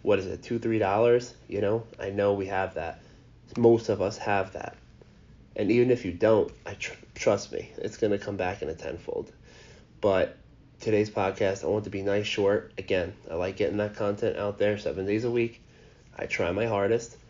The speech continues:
and I'm gonna try even harder, you know? I like to always end it on our positive notes of "I am healthy,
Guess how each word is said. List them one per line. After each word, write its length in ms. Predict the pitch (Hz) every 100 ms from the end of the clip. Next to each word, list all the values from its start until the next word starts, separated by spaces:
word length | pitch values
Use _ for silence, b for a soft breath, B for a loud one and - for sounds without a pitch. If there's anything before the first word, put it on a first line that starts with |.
| b b b -
and 140 | - 95
I'm 100 | 95
gonna 140 | 92
try 260 | 92 95 92
even 160 | 92
harder, 360 | 101 110 80 - - - - - -
you 80 | 87
know? 280 | - 113 120 - - B B B B B -
I 80 |
like 160 | - 104
to 120 | -
always 480 | - 101 120 120 113
end 180 | 104 104
it 240 | 117 -
on 120 | 98
our 120 | 87 87
positive 460 | 101 87 101 87
notes 340 | 90 127 131 98
of 120 | 87
"I 160 | 65
am 100 | 82
healthy, 460 | 101 95 113 135